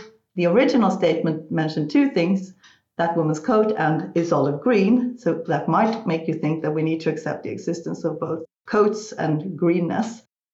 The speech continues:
Uh, we don't, uh, if we accept this, like,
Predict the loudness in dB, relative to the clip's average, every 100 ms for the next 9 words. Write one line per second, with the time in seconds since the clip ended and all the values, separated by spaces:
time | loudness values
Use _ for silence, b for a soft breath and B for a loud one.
0 | _ _ -2 2 4 2 0 -6 -6 -2
1 | 2 4 4 0 -6 -16 _ 0 2 0
2 | -4 -10 -10 -10 0 0 0 -2 -4 -6
3 | -8 -8 -6 -4 -4